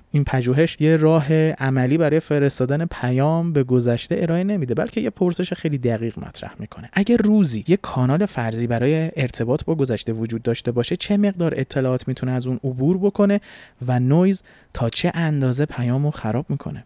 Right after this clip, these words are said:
پژوهشگرا برای پاسخ به این پرسش ظرفیت کانال رو محاسبه کردن.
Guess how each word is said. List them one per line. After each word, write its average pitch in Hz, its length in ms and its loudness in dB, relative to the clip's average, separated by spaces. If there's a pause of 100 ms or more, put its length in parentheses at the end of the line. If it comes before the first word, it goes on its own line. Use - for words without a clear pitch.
پژوهشگرا 208 520 2
برای 160 180 4
پاسخ 143 480 -2
به 123 140 -2
این 147 200 0
پرسش 151 760 0
ظرفیت 127 800 0
کانال 127 520 0
رو 170 320 4
محاسبه 113 520 -2
کردن. - 320 -14